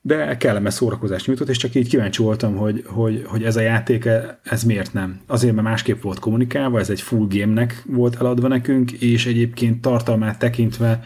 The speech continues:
valószínűleg még avval sem volt pariba, amit mi early access-ként megkaptunk a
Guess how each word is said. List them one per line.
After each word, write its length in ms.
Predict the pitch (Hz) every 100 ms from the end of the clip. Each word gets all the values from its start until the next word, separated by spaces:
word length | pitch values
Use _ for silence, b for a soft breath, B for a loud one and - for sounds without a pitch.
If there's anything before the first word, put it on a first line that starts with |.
| B B
valószínűleg 440 | 110 117 117 110
még 240 | 113 110 120 - - _
avval 320 | - 117 110 104
sem 240 | 117 107
volt 180 | 110 104
pariba, 540 | 123 107 98 101 110 -
amit 240 | 107 101
mi 100 | 117
early 360 | 110 104 101 104
access-ként 840 | 113 120 117 113 113 110 110 110
megkaptunk 600 | 113 - 113 - 104 95
a 240 | 110 107